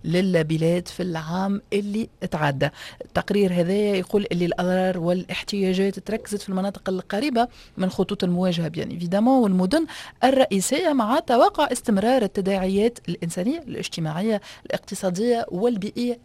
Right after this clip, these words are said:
لأجيال على القدام. دونك هذايا نجموا يورينا قديش اليوم الحرب هذه الانعكاسات نتاعها عميقة وأبعد برشا من خسائر جست بشرية وإلا اقتصادية مباشرة فقط.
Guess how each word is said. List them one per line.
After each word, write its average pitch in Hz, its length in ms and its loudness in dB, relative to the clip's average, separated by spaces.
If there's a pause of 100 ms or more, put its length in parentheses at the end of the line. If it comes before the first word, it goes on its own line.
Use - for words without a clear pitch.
لأجيال 190 840 4 (360)
على 165 240 -2
القدام. 185 640 0
دونك 175 480 0
هذايا 185 400 2 (320)
نجموا 180 720 2
يورينا 180 360 0
قديش 180 640 -2 (120)
اليوم 190 520 0 (340)
الحرب 165 640 0
هذه 190 580 2
الانعكاسات 185 520 -6
نتاعها 180 440 -6
عميقة 196 300 -2
وأبعد 190 400 -2
برشا 185 520 0 (300)
من 226 340 0
خسائر 208 640 -2 (160)
جست 190 260 -6
بشرية 196 380 0
وإلا 185 300 -2
اقتصادية 196 480 -2
مباشرة 185 640 2 (280)
فقط. - 380 -2